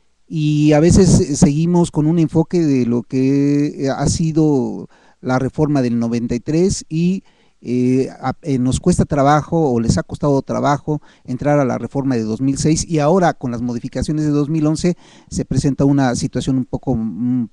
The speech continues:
problemática para ellos. Profesor, eh, Roberto, eh, ¿cuál es, cuál es esta, eh, cómo podíamos empezar a definir este, este problema del enfoque?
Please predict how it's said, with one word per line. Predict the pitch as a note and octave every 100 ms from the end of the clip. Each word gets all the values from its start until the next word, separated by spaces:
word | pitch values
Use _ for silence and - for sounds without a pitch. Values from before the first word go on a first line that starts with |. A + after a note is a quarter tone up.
| _
problemática | D3+ D3 D#3+ E3+ D3 D#3
para | - A2+
ellos. | A2 G#2+ - - _ _
Profesor, | E3 D3+ F#3+ D#3+ - _ -
eh, | D3 C#3
Roberto, | C3 D#3 E3+ - F3 F3
eh, | - - -
¿cuál | A3+ A#3+
es, | G3+ E3+ -
cuál | - A#3
es | G3+
esta, | G3 - E3+
eh, | D#3+ E3 F#3+ E3
cómo | A3+ B3+
podíamos | - D#3 D#3+ E3 D#3
empezar | C#3+ B2 - D#3+ D3+
a |
definir | B2 - B2+ C3
este, | - C3 B2
este | - C#3
problema | A2+ B2 A#2+
del | G#2 -
enfoque? | G2+ - - _